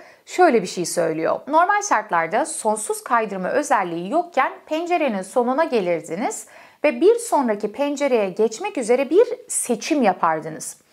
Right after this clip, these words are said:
O seçimi yapmaya doğru gittiğiniz vakitte gerçekten buna devam etmek istiyor muyum diye düşünürsünüz, değil mi? Orada bir seçim yapıyorsunuzdur. Ama sonsuzca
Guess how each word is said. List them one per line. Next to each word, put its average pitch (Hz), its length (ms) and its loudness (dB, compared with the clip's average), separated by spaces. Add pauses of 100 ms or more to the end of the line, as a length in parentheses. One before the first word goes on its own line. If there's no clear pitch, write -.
(400)
O 427 100 4
seçimi 440 440 0
yapmaya 294 420 2
doğru 240 240 4
gittiğiniz 254 760 -4
vakitte 320 600 0 (240)
gerçekten 330 500 0
buna 277 180 2
devam 247 280 4
etmek 247 260 -6
istiyor - 300 -4
muyum 190 240 -4
diye 165 140 -2
düşünürsünüz, 165 640 -10
değil 381 120 2
mi? 165 140 -2 (340)
Orada 277 300 4
bir 311 240 2
seçim 262 540 -2
yapıyorsunuzdur. 165 1000 -4 (420)
Ama 247 320 0
sonsuzca 466 580 4